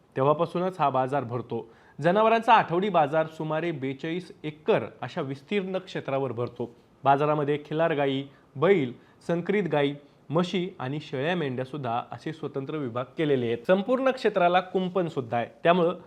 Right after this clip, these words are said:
खरेदीदार, व्यापारी आणि शेतकऱ्यांना सहजरित्या या बाजारात फिरणं, खरेदी विक्री व्यवहार करणं आणि सुरक्षेच्या दृष्टीनंही चांगली सुविधा उपलब्ध आहे. पत्र्याचे चार मोठे शेड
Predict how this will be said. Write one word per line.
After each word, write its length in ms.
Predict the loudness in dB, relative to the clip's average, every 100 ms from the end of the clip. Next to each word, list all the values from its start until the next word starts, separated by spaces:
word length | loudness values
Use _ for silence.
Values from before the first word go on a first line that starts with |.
| -20 _ -2
खरेदीदार, 640 | 4 4 4 2 2 2
व्यापारी 480 | 2 2 4 2 2
आणि 200 | -2 -4
शेतकऱ्यांना 680 | -6 -8 0 0 2 -2 -6 -10 _ _ _ -2
सहजरित्या 680 | 0 0 0 -2 -2 -4 -4 -6
या 120 | 0
बाजारात 420 | 0 2 0 0 -2
फिरणं, 360 | -4 -2 -2 -4 -4
खरेदी 340 | -6 -4 -4
विक्री 320 | -6 -6 -4
व्यवहार 380 | -2 0 2 2
करणं 360 | 0 -2 -2 -4 -10 _ _
आणि 240 | -6 -4 -6
सुरक्षेच्या 640 | -6 -8 -8 -10 -4 -4
दृष्टीनंही 760 | -4 -8 -2 0 0 -2 -6 -8 -14 _ _ -2
चांगली 420 | -2 0 -4 -6
सुविधा 380 | -8 -6 -2 -4
उपलब्ध 540 | -4 -4 -4 -2 -2
आहे. 360 | -2 -2 -10 _ _ _ _ -2
पत्र्याचे 420 | 0 0 0 -4
चार 280 | -2 -2 -2
मोठे 320 | -6 -8 -8
शेड 300 | 0 2